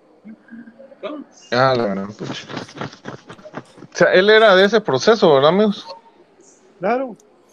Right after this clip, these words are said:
Speaker 1: Fíjate que rechazó el proceso antes de la eliminatoria. Cuando vio que clasificaron, le cambió el discurso al papá y al hijo, ¿va? Pero hizo lo que hizo, lo que dijo Pato.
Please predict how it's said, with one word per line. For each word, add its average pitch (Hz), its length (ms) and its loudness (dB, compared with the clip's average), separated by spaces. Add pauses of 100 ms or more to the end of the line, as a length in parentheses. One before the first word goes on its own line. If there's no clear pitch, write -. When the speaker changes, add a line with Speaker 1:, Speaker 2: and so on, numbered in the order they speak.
(280)
Speaker 1:
Fíjate 165 220 -6
que - 320 -14
rechazó 139 400 -12
el 208 80 -10
proceso 202 540 -12
antes 147 280 -16
de 147 80 -12
la 107 460 -12 (140)
eliminatoria. 117 680 -16 (420)
Cuando 135 260 -10
vio 156 200 -10
que 202 180 -14
clasificaron, 165 840 -14 (360)
le 123 80 -12
cambió 127 300 -14
el 139 200 -12
discurso 147 380 -18
al 135 80 -14
papá 139 320 -12
y 135 60 -14
al 131 140 -14
hijo, 202 220 -18
¿va? 117 140 -16 (760)
Pero 143 260 -8
hizo 143 240 -16
lo 151 140 -14
que 120 160 -14
hizo, 117 200 -18
lo 117 120 -16
que 110 100 -20
dijo 113 220 -20
Pato. - 240 -20